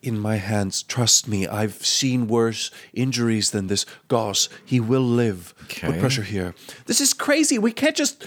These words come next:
Speaker 1: sew him up. He needs anesthesia. He's suffering. You're a sweet lass, but if they come for him, they'll ask a lot of questions I can't answer.
Speaker 2: Right.
Speaker 1: And I think neither can you, so maybe you should shut your, I don't care. He's gonna die." And just as they're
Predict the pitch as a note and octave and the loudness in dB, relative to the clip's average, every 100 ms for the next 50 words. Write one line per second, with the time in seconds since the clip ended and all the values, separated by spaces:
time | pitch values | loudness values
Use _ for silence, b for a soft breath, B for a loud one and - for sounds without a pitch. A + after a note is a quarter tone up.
0 | B - - A#3+ A#3+ G#3+ C4+ C#4 B3+ B3+ | B -4 2 2 4 4 2 2 0 2
1 | C#4+ C4+ B3 - - - F4 C4 G3+ A3 | 2 2 0 0 -2 -2 -2 2 2 2
2 | - - E4+ - A#3 G#3 C#3+ B2 - B | 2 4 2 0 0 0 0 -4 -8 B
3 | B B B C3+ C#3 D#3+ E3+ B2 B2 D3 | B B B 4 4 2 2 4 4 2
4 | - B B B B2+ C#3+ C3+ C#3+ C#3+ D#3 | -4 B B B 2 4 2 2 2 2
5 | C#3 E3 D3 B B B B - C#3 C#3 | 2 0 -4 B B B B 0 2 2
6 | - C3 C3+ C3 - C#3+ - C#3 C3 C3+ | 4 4 4 0 0 2 4 4 2 2
7 | C3+ C3 B2 B2+ - C3+ F#2+ D#2+ C2+ - | 0 0 2 2 2 0 -2 -4 -4 -10
8 | - A#2 C3 D3+ B2 B2 D3 C#3+ C3+ C3 | -8 0 2 2 0 2 2 2 2 2
9 | C#3+ C3+ A#2+ C3 C#3 - B2+ - E3+ - | 2 2 2 2 2 0 0 2 0 2
10 | C#3 A#2 B G#3+ B3 D#4 - C4 D#4+ D#4 | 0 0 B 0 2 2 0 0 2 2
11 | F#3+ F3+ C4 C#4 - B3 D4 D4 E3 A2 | 0 0 0 0 0 2 4 2 0 -4
12 | - _ - D3 D#3 E3+ E3 D#3 C#3 | -14 _ 0 2 4 2 2 4 4